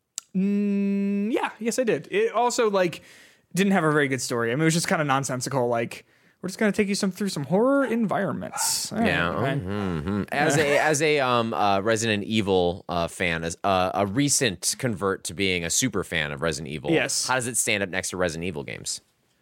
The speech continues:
Speaker 1: Um, not great, but, like, if you finished all those games and you're looking for something like it, like,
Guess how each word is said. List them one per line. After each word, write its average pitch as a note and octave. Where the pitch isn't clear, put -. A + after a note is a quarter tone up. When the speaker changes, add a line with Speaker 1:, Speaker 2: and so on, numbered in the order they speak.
Speaker 1:
Um, C#4
not C4+
great, F#3+
but, F#3
like, F3+
if F3
you F3+
finished F3+
all E3
those D#3+
games D#3
and C#3+
you're C#3
looking C#3
for B2+
something C3+
like C3
it, C3
like, A#2+